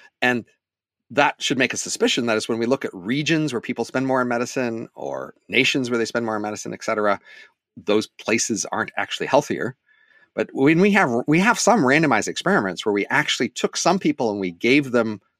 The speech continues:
money that they could spend on medicine and said, you know, "Here, go get more medicine if you want it."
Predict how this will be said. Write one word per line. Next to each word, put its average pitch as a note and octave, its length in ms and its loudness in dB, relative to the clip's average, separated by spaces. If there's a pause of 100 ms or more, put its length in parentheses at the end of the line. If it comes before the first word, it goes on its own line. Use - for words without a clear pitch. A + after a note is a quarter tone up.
(160)
money B2+ 400 2
that G#2+ 300 -4
they G#2+ 100 0
could F2 120 -8
spend A2+ 220 -4
on F#2 80 -4
medicine A#2+ 340 -2
and E2 140 -12
said, E2+ 240 -4 (480)
you E3+ 60 -6
know, F#2+ 100 -4
"Here, A2 220 2
go G2+ 140 0
get G#2 180 -2
more G#2+ 100 -4
medicine A#2+ 320 -4
if E2 100 -12
you - 60 -6
want F#2 140 -2
it." - 80 -8